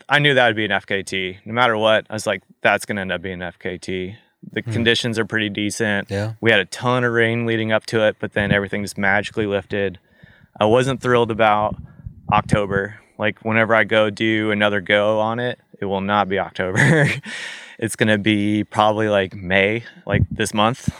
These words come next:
Speaker 1: Like, <laughs> way more sunlight.
Speaker 2: It's nice right now.
Speaker 1: It's <laughs> really nice
Speaker 2: <laughs>
Speaker 1: out. Yeah, there's just having more light in general,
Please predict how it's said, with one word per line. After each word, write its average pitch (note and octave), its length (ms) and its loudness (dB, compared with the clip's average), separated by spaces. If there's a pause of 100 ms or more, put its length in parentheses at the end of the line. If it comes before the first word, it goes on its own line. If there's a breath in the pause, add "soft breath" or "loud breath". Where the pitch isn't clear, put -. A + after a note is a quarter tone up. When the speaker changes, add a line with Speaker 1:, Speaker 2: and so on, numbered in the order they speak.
(160)
Speaker 1:
Like, A2 100 -2
<laughs> A#2 920 -2
way B2+ 180 6
more C#3+ 220 4
sunlight. A2 680 2
Speaker 2:
It's - 200 -8
nice G2+ 300 -4
right G2 140 -2
now. F#2 100 -4
Speaker 1:
It's C#3 320 2 (160)
<laughs> D3+ 80 4
really E3 360 4
nice A#2+ 360 4
Speaker 2:
<laughs> G#2 140 4
Speaker 1:
out. G2+ 220 2 (640 loud breath)
Yeah, G#2+ 180 -2
there's G2+ 420 -6 (480)
just A#2+ 140 -6
having C#3 260 2
more A#2+ 220 0
light G#2+ 240 2
in G#2+ 100 -6
general, B2 520 -4